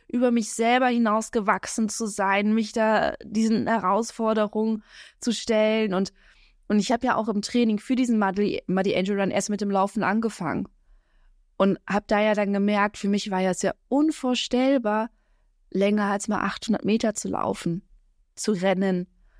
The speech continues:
Und dann hab ich ja gemerkt, relativ schnell, ich hatte mir, ich hab das im Vorfeld sogar noch rausgesucht gehabt, also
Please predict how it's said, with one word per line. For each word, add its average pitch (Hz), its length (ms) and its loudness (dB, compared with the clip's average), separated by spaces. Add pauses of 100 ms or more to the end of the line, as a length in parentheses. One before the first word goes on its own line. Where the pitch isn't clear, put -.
(560)
Und 196 120 0
dann 190 180 0
hab 214 80 2
ich 214 140 0
ja 214 80 4
gemerkt, 208 420 0
relativ 196 420 -2
schnell, 208 320 2
ich 214 140 -4
hatte 214 160 -2
mir, 208 140 2
ich 202 80 0
hab 226 80 -2
das 240 160 0
im 190 240 0
Vorfeld 226 320 0
sogar 214 160 2
noch 185 180 -2
rausgesucht 196 600 -2
gehabt, 185 400 -2
also 196 200 -2